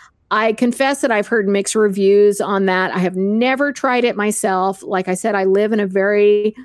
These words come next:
you know, it's not an extreme climate. It's fairly mild. So, uh, frostbite is just really not a concern where I'm at. But, um, it's certainly not gonna hurt them.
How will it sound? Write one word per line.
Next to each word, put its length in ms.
you 120
know, 140
it's 160
not 180
an 80
extreme 640
climate. 440
It's 120
fairly 320
mild. 560
So, 600
uh, 180
frostbite 680
is 140
just 200
really 260
not 160
a 60
concern 460
where 160
I'm 140
at. 340
But, 340
um, 440
it's 200
certainly 300
not 180
gonna 160
hurt 280
them. 260